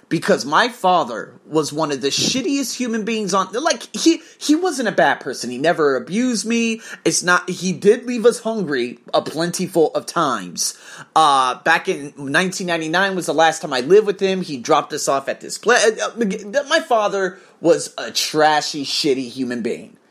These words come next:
That's all there is to it. Now, my father dropped us off on a doorstep in nineteen ninety-nine. Me and my siblings. He said, "Knock on that door." We knocked on it,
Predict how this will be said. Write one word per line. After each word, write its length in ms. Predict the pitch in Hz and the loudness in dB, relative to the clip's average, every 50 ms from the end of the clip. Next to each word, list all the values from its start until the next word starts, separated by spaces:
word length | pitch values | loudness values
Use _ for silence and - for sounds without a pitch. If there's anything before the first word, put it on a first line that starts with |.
| _ _ - | _ _ -2
That's 240 | - 147 143 - 165 | -2 -2 0 2 2
all 140 | 143 143 | 2 2
there 160 | 117 131 127 117 | 0 -2 -6 -6
is 180 | 113 - - | -6 -8 -10
to 180 | - 113 87 87 | -10 -10 -10 -10
it. 140 | - - _ _ _ _ _ _ _ _ - - - - - _ - | -12 -16 _ _ _ _ _ _ _ _ -20 -20 -20 -20 -20 _ -8
Now, 480 | - 117 160 180 180 170 147 - - - _ _ _ _ _ _ _ _ _ _ _ _ _ _ _ - - - _ _ _ _ _ _ _ _ _ _ _ _ | -4 0 2 2 4 4 2 0 -2 -10 _ _ _ _ _ _ _ _ _ _ _ _ _ _ _ -20 -20 -20 _ _ _ _ _ _ _ _ _ _ _ _
my 240 | - 208 - 143 185 | -8 -2 0 0 2
father 480 | 220 - 202 190 208 220 269 285 320 - _ _ _ _ _ _ _ _ _ _ _ _ _ _ _ _ - | 2 2 0 0 0 0 -2 -4 -6 -10 _ _ _ _ _ _ _ _ _ _ _ _ _ _ _ _ -16
dropped 400 | 147 127 135 151 165 170 - - | -10 -4 0 0 0 0 0 -2
us 200 | 190 151 - - | -2 -2 -2 -2
off 260 | 165 160 196 247 240 - | -4 -4 -4 -6 -6 -6
on 140 | 147 135 | -6 -4
a 60 | 131 101 | -4 -4
doorstep 640 | 92 131 120 110 101 - - - 92 69 - - - _ _ _ _ _ _ _ _ _ _ - | -2 -2 -2 0 0 -2 -2 -2 -4 -6 -6 -12 -20 _ _ _ _ _ _ _ _ _ _ -2
in 160 | 175 156 139 | -2 0 2
nineteen 360 | 139 139 135 120 - - 135 | 0 0 0 -2 -6 -6 -4
ninety-nine. 600 | 123 120 113 113 110 107 107 95 87 73 - - _ _ _ - | -2 -2 -2 -2 -4 -4 -4 -6 -6 -8 -10 -16 _ _ _ -14
Me 220 | - 95 104 139 160 | -8 -4 -2 -2 0
and 80 | 185 | 0
my 120 | 190 190 180 | 0 0 0
siblings. 680 | 180 - 196 180 117 104 - - - - - - _ _ _ _ - - - | 2 0 0 -2 -2 -6 -14 -12 -10 -10 -10 -10 _ _ _ _ -20 -20 -10
He 120 | - - 139 | -4 -2 0
said, 220 | - - 180 143 | 2 2 0 2
"Knock 260 | 131 147 160 185 190 | 2 0 0 0 0
on 140 | 196 190 185 | -2 -2 0
that 220 | 180 175 170 135 127 | 0 -2 -2 0 0
door." 340 | 170 156 120 90 - - _ _ _ _ _ _ _ _ _ _ _ - - _ | 0 0 0 0 -4 -10 _ _ _ _ _ _ _ _ _ _ _ -20 -18 _
We 160 | - 120 127 127 | -6 -4 0 2
knocked 280 | 135 147 170 - - | 2 2 2 2 2
on 200 | 185 185 196 214 | 2 2 2 -2
it, 100 | 240 262 | -4 -10